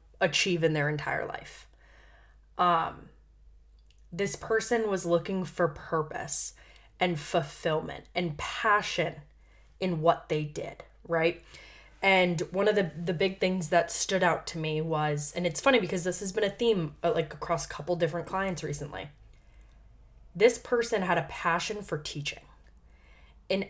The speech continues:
absolute passion for teaching life principles and life lessons, but not in a one-on-one setting, right? So that is why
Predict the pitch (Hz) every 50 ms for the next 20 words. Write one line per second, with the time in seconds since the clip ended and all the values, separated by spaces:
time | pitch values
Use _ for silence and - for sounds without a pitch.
0 | - - 190 196 196 220 220 - - - 262 240 226 208 196 - - - - -
1 | - 196 185 180 151 - 196 175 170 151 143 - - 175 160 147 147 - - -
2 | - - - - 202 190 - - - 214 214 226 254 262 285 277 - - - -
3 | - - - - - - - 175 175 180 180 180 - - - - - - - 185
4 | 180 190 185 - - 196 214 214 214 214 214 220 226 220 - - 180 170 165 160
5 | 156 160 156 156 147 - - 151 151 160 165 165 - - 220 220 233 254 277 294
6 | 294 - - - - - - - - - - - - _ _ _ - - - -
7 | - 151 143 214 214 190 190 196 196 190 202 220 220 233 226 220 196 175 165 175
8 | 180 180 180 180 180 170 160 160 156 151 147 - - 151 147 - - - - -
9 | - - - - - 175 165 175 170 180 214 - - - - - - - - -
10 | _ - - _ _ - - - - - - - - 233 220 208 208 208 202 190
11 | - - - - - 185 170 196 220 220 254 285 285 277 247 202 190 180 190 190
12 | 185 185 185 185 180 180 180 175 170